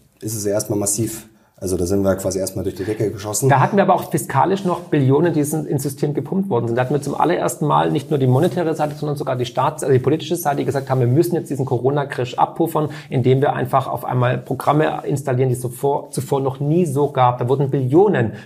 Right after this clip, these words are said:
Speaker 2: wirklich ins System gepumpt.
Speaker 1: Gut, das hat die Inflation dann natürlich
Speaker 2: Exakt.
Speaker 1: richtig schön, ähm, beflügelt. Also, wir können es kurz machen. Bitcoin für dich auf die nächsten zehn Jahre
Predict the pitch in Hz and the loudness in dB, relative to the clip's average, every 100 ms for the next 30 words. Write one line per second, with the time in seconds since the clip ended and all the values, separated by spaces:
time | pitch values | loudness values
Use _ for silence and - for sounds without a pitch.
0 | - 147 151 131 165 151 131 - 135 131 | -2 0 0 -2 -4 -4 -6 -4 -2 0
1 | 123 135 123 101 95 95 98 95 98 - | 0 2 2 0 -2 -4 -2 -4 -4 -4
2 | 104 104 98 98 95 95 - 120 - 127 | -4 -2 -4 -4 -2 -2 -2 -8 -2 -4
3 | 127 104 - 110 - - 107 113 110 - | -4 -10 -6 -8 -8 -8 -4 -4 -6 -14
4 | - _ - 98 98 98 101 - 117 135 | -20 _ -4 -4 -2 -4 -6 0 4 4
5 | 135 - - - _ - 104 101 87 101 | 4 -2 -14 -20 _ -2 2 2 2 2
6 | 127 127 139 139 131 123 127 - 139 131 | 2 2 2 2 2 2 2 0 0 2
7 | 131 123 127 107 117 113 120 - 120 117 | 2 0 0 -2 -2 0 -2 -2 0 0
8 | 117 - _ - 123 113 107 107 110 113 | -4 -12 _ 0 2 4 2 2 2 0
9 | 107 - | -2 -8